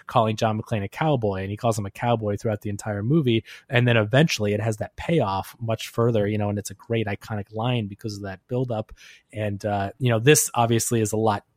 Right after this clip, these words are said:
quicker of a payoff, but still it's, it's delivered so well that, uh,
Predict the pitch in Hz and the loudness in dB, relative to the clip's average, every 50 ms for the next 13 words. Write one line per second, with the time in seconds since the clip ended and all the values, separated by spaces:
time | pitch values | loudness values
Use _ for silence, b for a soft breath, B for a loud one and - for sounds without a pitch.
0 | _ - - - - 180 185 - - 127 117 113 - 113 104 107 - - - 113 | _ -12 -10 -2 0 0 2 4 4 6 6 6 4 2 0 -2 -2 0 2 2
1 | 110 104 98 101 - - 104 - - - - - 147 135 113 110 113 113 - - | 2 2 2 0 -2 -2 0 2 2 2 4 2 2 2 2 -2 -4 -6 -4 -4
2 | 123 117 - - 120 120 127 127 123 123 110 - - - 123 120 120 117 120 120 | -4 -4 -4 -2 -2 0 2 2 2 0 0 0 0 2 4 4 4 4 2 2
3 | 117 110 107 104 98 90 B B B B B B - 101 95 90 90 90 | 2 2 0 -2 -4 -6 B B B B B B -10 -6 -6 -6 -6 -8